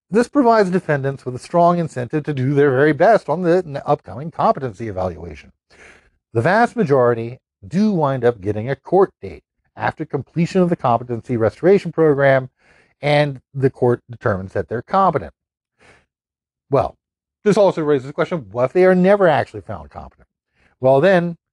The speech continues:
if they're still that kind of defendant who presents a danger to the community,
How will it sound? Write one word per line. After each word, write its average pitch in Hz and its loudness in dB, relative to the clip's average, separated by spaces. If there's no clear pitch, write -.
if - -18
they're 131 2
still - 0
that 151 2
kind 165 -4
of 131 -8
defendant 151 -6
who 131 0
presents 123 0
a 120 -2
danger 139 -2
to 160 4
the 151 2
community, 208 2